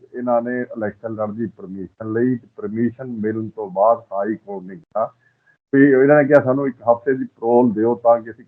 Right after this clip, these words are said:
ਕਾਜ ਕਰੀਏ," ਪਰ ਹਾਈ ਕੋਰਟ ਨੇ ਕਿਹਾ ਵੀ ਪੈਰੋਲ ਨਹੀਂ ਮਿਲ ਸਕਦੀ। ਉਹ ਉੱਥੋਂ ਹੀ ਕਾਜ ਭਰਨ, ਉਹਨਾਂ ਨੇ ਉਹ ਡਿਬਰੂਗੜ੍ਹ ਜੇਲ੍ਹ ਤੋਂ ਜੇਲ੍ਹ ਸੁਪਰਡੈਂਟ ਦੀ ਹਾਜ਼ਰੀ ਦੇ ਵਿੱਚ ਆਪਣੇ ਪੇਪਰ ਜਿਹੜੇ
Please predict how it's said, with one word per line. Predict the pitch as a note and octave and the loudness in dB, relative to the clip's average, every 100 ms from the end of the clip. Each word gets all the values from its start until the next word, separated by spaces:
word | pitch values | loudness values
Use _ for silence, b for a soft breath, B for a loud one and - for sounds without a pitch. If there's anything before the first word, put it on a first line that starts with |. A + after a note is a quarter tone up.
| - | -4
ਕਾਜ | G2+ F#2 | -4 -4
ਕਰੀਏ," | _ F#2 F#2+ | _ -12 -12
ਪਰ | - A#2+ | -6 -4
ਹਾਈ | A2 A#2 A#2 | 4 4 4
ਕੋਰਟ | A#2+ A#2+ | -2 -6
ਨੇ | A#2 | -4
ਕਿਹਾ | B2+ | -6
ਵੀ | C3+ | -6
ਪੈਰੋਲ | - G#2+ A2 A2+ G#2+ | -12 -8 0 0 0
ਨਹੀਂ | G2 | -4
ਮਿਲ | F#2+ | -8
ਸਕਦੀ। | F#2 A2+ B2 - | -10 -14 -14 -14
ਉਹ | A#2 C3 C#3 - | -4 4 4 4
ਉੱਥੋਂ | B2+ C3 _ D3 | -4 -4 _ -4
ਹੀ | C#3+ | -4
ਕਾਜ | - G#2+ G#2 G#2 | 0 2 2 0
ਭਰਨ, | A2 G#2+ A#2 _ | -2 -2 -4 _
ਉਹਨਾਂ | B2+ C3+ C3 | -6 -2 -2
ਨੇ | B2 - | -4 -8
ਉਹ | A#2 A#2 | -8 -8
ਡਿਬਰੂਗੜ੍ਹ | F#2 A#2+ B2+ C#3 A2+ G#2+ | -2 0 2 0 0 -4
ਜੇਲ੍ਹ | E2+ G2+ A2+ B2 | -6 -10 -8 -8
ਤੋਂ | C3 C3 | -10 -14
ਜੇਲ੍ਹ | F2+ A#2 C#3 C3 | -6 0 0 0
ਸੁਪਰਡੈਂਟ | A2+ G#2 G2 G#2 G2 | -10 -16 -12 -12 -10
ਦੀ | A#2 A2+ _ _ _ _ | -12 -14 _ _ _ _
ਹਾਜ਼ਰੀ | A#2+ C#3 D3 | 10 10 8
ਦੇ | C3+ | 4
ਵਿੱਚ | B2 C3 - | 2 -2 -6
ਆਪਣੇ | A2+ A2 A#2 A#2 | -4 -4 -6 -12
ਪੇਪਰ | - G#2+ G2+ - G#2+ | -10 -12 -12 -12 -8
ਜਿਹੜੇ | G#2 A2 | -4 -4